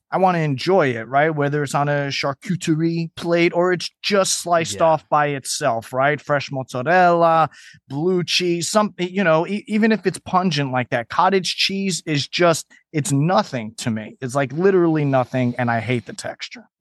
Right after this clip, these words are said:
Speaker 2: Yeah, it seems like a scam to me. Like, it's like, it se-, it feels like a byproduct of a byproduct of cheese making that they were like, "Guys, guess what? We don't have to throw this out." <laughs> We can make money off of this. And, like, "What do you mean off of this?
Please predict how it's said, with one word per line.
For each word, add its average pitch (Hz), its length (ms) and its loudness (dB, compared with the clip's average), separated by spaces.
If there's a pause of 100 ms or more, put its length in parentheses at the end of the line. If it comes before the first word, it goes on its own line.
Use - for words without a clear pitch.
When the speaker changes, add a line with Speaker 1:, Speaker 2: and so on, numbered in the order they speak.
(120)
Speaker 2:
Yeah, 131 600 0
it 147 160 -4
seems 233 360 0
like 349 140 -2
a 311 40 0
scam 151 640 0
to 123 120 -4
me. 92 200 -4
Like, 104 260 -4
it's 127 240 -4
like, 135 320 0 (340)
it 156 160 0
se-, 214 300 0
it 165 100 0
feels 220 260 -2
like 226 120 -2
a 147 100 2
byproduct 139 800 2
of 127 180 -2
a 107 140 2
byproduct 104 880 0
of 110 240 -6
cheese 110 400 0
making 90 560 -2
that 98 160 -6
they 110 120 2
were 104 120 2
like, 98 400 -4 (680)
"Guys, 92 360 -2 (200)
guess 101 220 -2
what? 87 200 -6
We 104 100 -2
don't 107 100 2
have 98 120 -8
to 95 80 -6
throw 90 200 -6
this 80 200 -10
out." - 340 -10
<laughs> - 60 -10 (840)
We 143 120 0
can 139 200 -2
make 127 220 2
money 123 160 4
off 110 140 4
of 104 120 -4
this. 127 160 2
And, 117 120 -4
like, 113 180 -2
"What 113 160 -2
do 160 60 0
you - 20 -2
mean 151 140 0
off 82 180 -6
of 85 80 -14
this? 78 140 -12